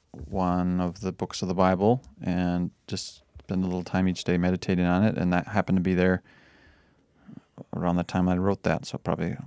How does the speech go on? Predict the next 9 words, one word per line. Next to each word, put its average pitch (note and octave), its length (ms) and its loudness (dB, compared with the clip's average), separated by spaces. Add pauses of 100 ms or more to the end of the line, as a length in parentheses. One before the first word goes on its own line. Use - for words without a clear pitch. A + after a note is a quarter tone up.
(160)
two G#2 120 -2
weeks F#2+ 200 -4
ago F2 120 -2
or E2 100 -2
something. G2+ 380 0
And, F2+ 240 2 (500)
um, F2 500 0 (920)
yeah, C#3+ 200 4
just, G#2 340 -2